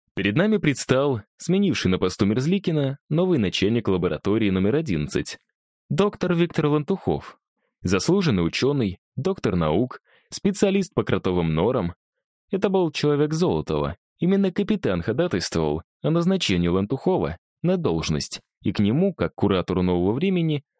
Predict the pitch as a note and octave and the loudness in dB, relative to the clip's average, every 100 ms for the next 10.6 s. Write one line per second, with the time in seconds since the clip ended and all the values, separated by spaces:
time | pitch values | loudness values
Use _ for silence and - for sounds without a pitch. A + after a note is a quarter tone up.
0 | - F3+ E3 D#3 G#3 F#3+ F3+ A#2 G2 B2 | -6 -2 0 0 0 0 0 0 0 0
1 | C3+ F#2 - D#2+ F#2+ - F#2 E2+ E2+ - | 0 -2 0 0 0 0 0 0 -2 -6
2 | _ _ - F3+ F3+ F#2+ - C#2+ C#2 - | _ _ -4 0 0 0 0 -2 -2 -6
3 | - _ _ _ C#3+ E3 G3 - G#3 F#3+ | -12 _ _ _ -2 -2 0 0 0 0
4 | F#3 G3+ G3 G3+ G#2+ G#2+ C#3 E2 D#2 - | 0 0 2 2 0 0 0 0 -2 -6
5 | - F#2 A2+ D#3+ F2 F2 F2+ F2 F2+ F2+ | -2 0 2 2 0 -2 -2 0 0 0
6 | F2+ - F#2 F#2+ - G3 F#3+ E3 D#3 C3+ | -2 0 0 -2 -2 -2 0 -2 -2 -4
7 | _ _ _ - D#3+ F3 G#3+ G#3 G2+ F#2 | _ _ _ -2 0 0 0 0 0 0
8 | - F2 E2 - F2 - D3 - - - | -2 0 -2 0 -4 -2 -2 -2 -4 -4
9 | - _ _ _ _ _ _ _ _ - | -6 _ _ _ _ _ _ _ _ -4
10 | F2 - G#2+ B2 D2+ | -2 0 0 0 -2